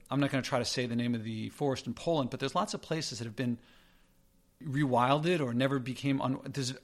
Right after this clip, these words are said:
I think there's maybe almost no places that are not wild anymore, that are, maintain the wild that there used to be. He's got amazing research talking, for example, to engineers behind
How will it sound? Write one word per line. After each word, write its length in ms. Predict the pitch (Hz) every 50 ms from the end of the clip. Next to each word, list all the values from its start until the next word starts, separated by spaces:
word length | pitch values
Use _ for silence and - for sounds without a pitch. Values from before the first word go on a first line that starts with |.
| - 143
I 60 | 147
think 180 | - 233 233
there's 160 | - 196 120 135
maybe 400 | 131 131 123 123 120 120 120 - -
almost 280 | - 135 135 135 - -
no 120 | 123 123
places 460 | - - 120 117 113 - 117 107 -
that 180 | - 120 113 -
are 300 | 117 113 110 110 107 - - _ _ _ _ _ -
not 240 | 120 120 113 - -
wild 340 | 113 113 110 110 113 107
anymore, 240 | 107 107 104 107 - - 117
that 200 | 120 127 - - - - -
are, 160 | 127 120 - - 127 - -
maintain 420 | 139 139 135 127 - - 151 151
the 80 | 139 123
wild 300 | 110 113 120 120 107 107
that 160 | 113 - 107
there 100 | 113 113
used 160 | 117 120 -
to 60 | -
be. 180 | 104 - 127 - - - _ _ _ _ _ _ _ _ _ _ _ _ _ _ _ _ -
He's 220 | 143 156 147 - -
got 240 | - 151 143 -
amazing 720 | 135 135 131 131 139 143 151 156 165 165 156 131 151 143 127
research 600 | 117 127 143 135 - - 110 110 - - - - - - - _ _ _ - - - -
talking, 520 | - - 165 156 - 175 156 143 139 139 - -
for 140 | - - 147
example, 360 | 127 139 139 131 - 120 -
to 120 | - -
engineers 600 | 143 139 131 - 131 135 139 139 131 117 - -
behind 480 | - - 110 - - 123 117 113 104